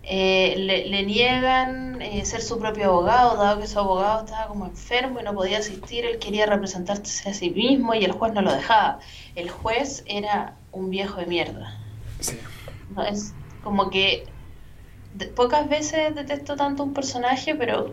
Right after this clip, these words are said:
Speaker 1: ¿qué onda ese caballero, Maki?
Speaker 2: Es que ahí es donde yo, a mí, por ejemplo, ahí es donde me, me perdía un poco la película, porque ya está bien, o sea, yo entiendo que esto está basado en hechos reales,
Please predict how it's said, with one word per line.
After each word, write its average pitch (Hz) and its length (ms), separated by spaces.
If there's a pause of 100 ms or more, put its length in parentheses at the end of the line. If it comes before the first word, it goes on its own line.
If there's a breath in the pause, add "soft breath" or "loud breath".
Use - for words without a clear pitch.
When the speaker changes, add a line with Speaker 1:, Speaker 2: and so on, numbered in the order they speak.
(120)
Speaker 1:
¿qué 220 140
onda 240 180
ese - 120
caballero, 185 440
Maki? 180 240 (560 loud breath)
Speaker 2:
Es 240 60
que 262 240
ahí 240 200
es 320 80
donde 294 300
yo, 285 100
a 220 160
mí, 226 200
por 247 160
ejemplo, 240 320
ahí 214 140
es 226 40
donde 247 200
me, 233 260
me 196 160
perdía 190 360
un 202 80
poco 220 220
la 214 100
película, 202 400
porque 156 300
ya 165 80
está 143 200
bien, 135 180
o 120 60
sea, - 260 (560)
yo 156 80
entiendo 220 280
que 240 60
esto 233 120
está 214 240
basado 190 600
en 180 580
hechos 165 260
reales, 151 420